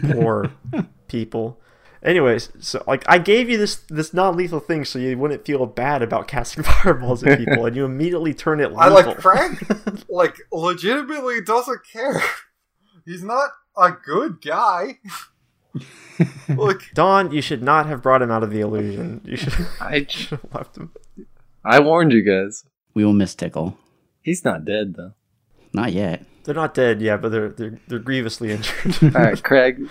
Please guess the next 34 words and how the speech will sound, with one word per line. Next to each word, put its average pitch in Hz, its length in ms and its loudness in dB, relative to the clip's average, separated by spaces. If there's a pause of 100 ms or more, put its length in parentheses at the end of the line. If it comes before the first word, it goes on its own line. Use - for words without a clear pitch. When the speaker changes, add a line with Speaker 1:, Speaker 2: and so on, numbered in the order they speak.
Speaker 4:
no 131 360 2
more 139 260 0
fireballs. 87 680 -2
You 101 240 -4
get, - 640 -12
<laughs> - 0 -
you 135 280 4
get, 120 100 -4 (280)
<laughs> - 280 -12
got 131 200 10
out 143 200 12
of 139 40 0
your 143 80 0
system. 135 520 -4 (360)
Speaker 3:
Uh, 143 360 -6 (200)
mostly. 135 720 -2 (800)
I 135 80 -14
got 147 240 6
one 120 180 -8
more. 107 360 -8 (800)
Speaker 4:
All 110 120 -2
right, 90 120 -2
we'll 123 140 6
save 151 320 4
it 165 140 0
for 156 120 4
the 139 120 4
real 123 240 2
guy 107 240 2
who 104 100 -2
shows 104 320 -4
up. - 160 -12 (160)
Speaker 3:
Okay. 113 360 -6 (100)
Speaker 2:
And, 123 280 -6